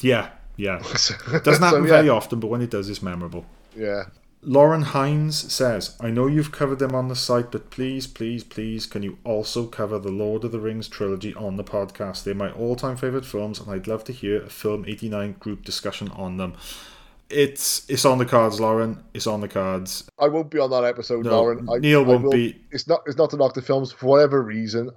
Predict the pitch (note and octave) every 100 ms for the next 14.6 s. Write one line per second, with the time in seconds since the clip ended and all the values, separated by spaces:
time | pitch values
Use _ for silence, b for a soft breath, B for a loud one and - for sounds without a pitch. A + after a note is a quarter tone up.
0 | - B2 B2 A#2+ A#2+ C#3+ C3 - B2+ A#2
1 | A2+ - B2+ A2+ A#2 - - _ A2+ A#2+
2 | A#2+ A#2 A2+ A2 - A2 A2+ G#2+ b b
3 | b - B2+ C3+ A#2+ A2 A2+ A2 A#2 -
4 | B2 B2 D3+ - C#3+ C3 D3+ D3 C3+ A#2+
5 | B2+ D3 _ B2 B2+ B2 - C#3 D3 D3+
6 | D#3 C#3+ D3 D3+ D3+ C3 B2 B2 C3 C3+
7 | C3+ - B2+ B2+ A#2+ A#2 A2+ B2 B2+ b
8 | b b A2+ B2+ B2 B2 C#3 B2+ B2+ B2
9 | A#2 A2 A2+ - A#2+ A#2 G#2+ G#2+ A2+ A#2
10 | - A#2+ A2 A2+ A2 A2+ G#2 A2 A2 b
11 | b b b _ - B2+ C3+ C3+ B2 C#3
12 | B2 A#2+ A2 A2 A#2 A2 A2+ A2+ A#2 A#2
13 | G#2+ - - A#2+ A2+ A2 G#2+ G#2 G2+ A#2
14 | G#2+ G#2 - G#2+ G2+